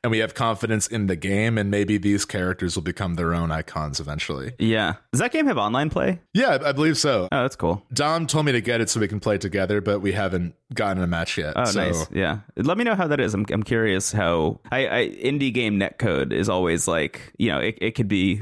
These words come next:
Speaker 2: one of two ways, definitely. Uh, but I feel like that game is so reliant probably on having,
Speaker 1: Yeah.
Speaker 2: like, really solid online play that I imagine it's probably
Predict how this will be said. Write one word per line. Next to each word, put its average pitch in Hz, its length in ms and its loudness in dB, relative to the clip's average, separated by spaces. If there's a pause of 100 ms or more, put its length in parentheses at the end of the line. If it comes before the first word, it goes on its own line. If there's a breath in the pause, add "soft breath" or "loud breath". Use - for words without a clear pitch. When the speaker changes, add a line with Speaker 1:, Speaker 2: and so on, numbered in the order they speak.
Speaker 2:
one 104 240 0
of 101 80 -4
two 87 160 0
ways, 67 340 0
definitely. - 460 -2
Uh, 71 200 -2
but 104 120 -4
I 120 60 0
feel 139 220 -2
like 120 160 -2
that 110 160 -4
game 101 180 0
is 95 100 0
so 92 680 2 (120)
reliant 92 540 0
probably 110 600 0
on 95 160 0
having, 101 300 0
Speaker 1:
Yeah. 110 180 2
Speaker 2:
like, 87 120 -6
really 85 400 0
solid 80 480 0
online 80 340 -2
play 95 240 0
that 76 240 -2
I 65 80 0
imagine 60 540 -2
it's - 140 -10 (200)
probably - 360 -2